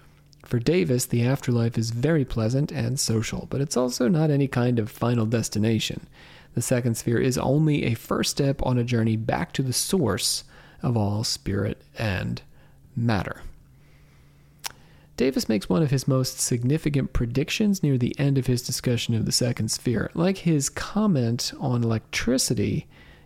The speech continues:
it is important and strangely accurate, but not something he dwells on for very long.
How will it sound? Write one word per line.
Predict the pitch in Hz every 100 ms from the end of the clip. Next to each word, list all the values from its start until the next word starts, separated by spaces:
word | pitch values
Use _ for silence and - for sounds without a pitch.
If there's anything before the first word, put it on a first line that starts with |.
| -
it | 156
is | 226 240
important | 226 190 220 226 - - - -
and | 127 127
strangely | - - 196 185 165 143
accurate, | 165 180 - - - - -
but | - -
not | 175 285
something | - 262 247 165
he | 160
dwells | 131 127 143 123
on | 127 - -
for | 113
very | 113 110
long. | - - - -